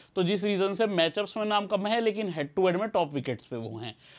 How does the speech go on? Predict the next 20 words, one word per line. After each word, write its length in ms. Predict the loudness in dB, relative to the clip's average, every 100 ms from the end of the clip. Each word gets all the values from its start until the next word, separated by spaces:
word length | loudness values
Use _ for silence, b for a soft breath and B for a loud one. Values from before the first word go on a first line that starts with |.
| B
अगर 160 | 4 6
दोस्तों, 340 | 8 8 8
मैं 160 | 2 8
बात 220 | 8 8
करूं 200 | 4 4
यहाँ 140 | 2
पे 100 | 4
हमारी 260 | 4 4 4
टीम 240 | 2 0
की, 140 | 0 -2
विकेट 260 | 0 0
कीपिंग 280 | 0 -2 -2
सेक्शन 320 | 0 -2 -2
में 180 | 2 2
ऋषभ 260 | 2 2 0 2
पंत 160 | 0
को 100 | 0
रख 180 | 0 4
रहा 140 | 6
हूं, 200 | 6 4